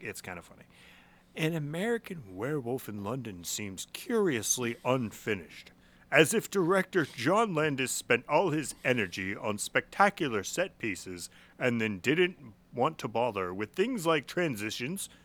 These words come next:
character development, or an ending. Damn, Roger. It's rough. I love that movie. This is, obviously, it's my number one, so obviously this is my favorite werewolf movie.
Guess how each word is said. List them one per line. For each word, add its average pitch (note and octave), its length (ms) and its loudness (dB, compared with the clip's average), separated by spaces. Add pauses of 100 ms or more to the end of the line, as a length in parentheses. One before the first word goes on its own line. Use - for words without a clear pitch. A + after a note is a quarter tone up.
(200)
character D#3 580 2
development, G2 800 -4 (440)
or D3+ 280 8
an F#2 200 2 (140)
ending. G2 580 0 (440)
Damn, C4+ 640 6
Roger. - 520 -6 (640)
It's A#2 140 -8
rough. A2+ 240 4 (180)
I D3+ 160 12
love A#2+ 720 8
that G#2 160 4
movie. G2 280 -2
This A2+ 260 -4
is, G#2 180 -4 (100)
obviously, D#3 520 8
it's C3+ 140 -2
my C#3+ 100 6
number C3+ 200 4
one, A2+ 220 6
so A#2+ 180 -2
obviously B2+ 540 4
this A#2 200 -4
is A2+ 80 -6
my A#2+ 160 4
favorite D#3 600 8
werewolf C#3 480 6
movie. B2 440 0